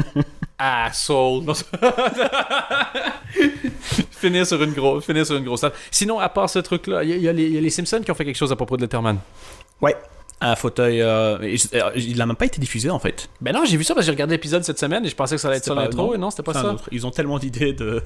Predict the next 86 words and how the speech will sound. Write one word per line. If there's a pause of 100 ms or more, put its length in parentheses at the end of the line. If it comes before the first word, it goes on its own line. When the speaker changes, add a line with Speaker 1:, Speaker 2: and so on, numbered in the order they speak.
(160)
Speaker 1:
Mais
oui. (140)
Speaker 2:
<laughs>
de
Coach
Gaz
qu'ils
s'en
foutent. (300)
Speaker 1:
Ils
ont
Speaker 2:
Ouais,
Speaker 1:
fait
Speaker 2:
il
y
a
ça
et,
euh,
ben,
Speaker 1:
En
gros,
Speaker 2:
c'est
Speaker 1:
juste
pour
raconter,
c'est,
euh,
Speaker 2:
c'est
les
Simpsons
qui
arrivent,
euh,
ils
sont
à
New
York,
ils
arrivent
à,
à
pied
jusqu'au
studio
et, (500)
et
là,
t'as
Letterman
qui
dit,
et
quoi,
donc
là,
c'est
le
moment
où
la
famille
court
et
s'assied
sur
le
fauteuil. (240)
Et
donc,
<laughs>
ben,
il
court,
il
s'assied
sur
le
fauteuil
et
il
fait
quoi,
c'est
tout ?